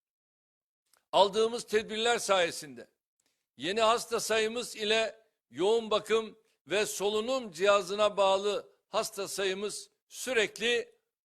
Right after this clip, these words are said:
azalıyor. Testleri yaygınlaştırarak,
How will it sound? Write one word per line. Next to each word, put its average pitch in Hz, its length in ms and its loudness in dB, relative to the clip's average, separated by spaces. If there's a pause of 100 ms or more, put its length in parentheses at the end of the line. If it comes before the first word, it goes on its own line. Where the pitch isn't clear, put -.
azalıyor. 147 480 -4 (680)
Testleri 208 440 0
yaygınlaştırarak, 214 1160 0